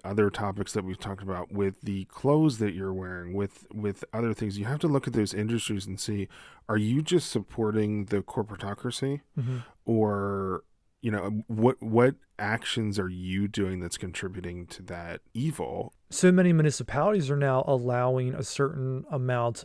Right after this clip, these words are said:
Speaker 2: of chickens
Speaker 1: Mm.
Speaker 2: to be raised on site, and you could be doing that with,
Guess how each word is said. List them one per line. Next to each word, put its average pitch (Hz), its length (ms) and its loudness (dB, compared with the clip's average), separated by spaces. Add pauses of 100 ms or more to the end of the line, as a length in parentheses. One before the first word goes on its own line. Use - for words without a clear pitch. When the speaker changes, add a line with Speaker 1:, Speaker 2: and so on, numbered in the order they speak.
Speaker 2:
of 120 520 -4 (240)
chickens 120 760 -2
Speaker 1:
Mm. 95 140 -10 (640)
Speaker 2:
to 139 120 -2
be 131 140 0
raised 123 640 0 (420)
on 131 240 2
site, 147 520 2 (200)
and 131 340 0
you 127 200 0
could 127 180 -2
be 127 180 0
doing 151 420 4
that 123 320 0
with, 127 360 0